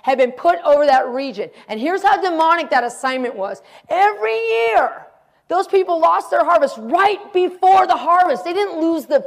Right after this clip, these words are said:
field or the crops, like, six months ahead of time. It's like, what does that mean? That all the time, that whole season, they're putting in their time, their energy, their money for fertilizer, their money for, uh, weed killer,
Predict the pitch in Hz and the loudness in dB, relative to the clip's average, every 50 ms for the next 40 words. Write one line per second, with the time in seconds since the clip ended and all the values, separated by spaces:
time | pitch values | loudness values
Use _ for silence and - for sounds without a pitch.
0 | - - 285 269 277 277 262 269 262 233 214 226 226 - - 277 240 226 - - | -4 -6 -4 -2 2 2 4 4 2 0 -2 -4 -4 -2 0 0 0 0 -2 -4
1 | - 240 214 208 - - - - - - - - 311 - - - 254 247 247 247 | -2 -2 -2 -2 -2 -8 -18 -20 -20 -12 -8 -6 -6 -6 -6 -6 -4 -4 -2 -2
2 | 254 247 - - - - - - _ _ - - 226 214 233 247 233 233 240 233 | -4 -8 -14 -20 -20 -20 -20 -20 _ _ -8 -6 -4 0 0 0 0 0 -4 -4
3 | - 240 233 247 277 277 - - - - 254 254 - 294 254 - 269 330 381 392 | -4 -2 -2 -2 -2 -4 -8 -12 -8 -8 -6 -2 -2 -2 -2 -2 0 0 2 2
4 | 359 381 339 320 339 370 403 381 277 220 196 220 214 - - - 247 254 285 311 | 2 2 0 2 0 0 0 0 -2 -2 -2 -2 -4 -4 -6 -6 -2 0 2 2
5 | 320 339 349 349 349 349 349 349 339 330 339 - 330 320 311 277 240 220 214 214 | 4 4 4 4 4 2 0 -2 -4 -6 -8 -4 -4 -2 -2 -2 -2 -2 -2 2
6 | 220 302 330 339 320 - - 359 339 330 294 254 226 214 - - - - 262 262 | 2 2 2 2 0 -4 -8 -8 -6 -6 -4 -6 -6 -8 -10 -14 -6 -2 -2 0
7 | 262 - 294 294 285 285 277 269 240 220 208 - - 294 285 294 311 311 330 339 | 0 0 -2 0 0 -2 -2 -2 -2 -4 -4 -4 -2 0 0 0 0 0 -2 -4
8 | 320 - - - - 240 226 - - 285 285 294 302 311 233 - 320 311 311 - | -8 -12 -10 -4 0 0 0 0 0 -2 -2 -2 -4 -6 -6 -8 -10 -10 -10 -14
9 | - - 269 247 247 240 254 269 277 294 277 - 247 226 214 - - - - 311 | -6 -2 0 0 0 0 -2 -2 -2 -4 -4 -2 -2 -4 -4 -6 -10 -4 0 2
10 | 302 311 311 320 302 302 302 277 311 302 - - - 233 277 262 254 254 269 277 | 2 4 4 4 4 4 2 0 -4 -6 -8 -4 0 0 0 2 0 0 -2 -2
11 | 277 285 285 285 277 - 262 240 226 208 202 208 - - 185 185 180 185 208 311 | -2 -4 -6 -6 -4 0 2 4 4 4 4 2 2 0 -2 -2 -2 -4 -4 -2
12 | 349 359 320 - - - 339 311 311 302 294 | -2 -2 -4 -4 -2 0 2 4 4 2 0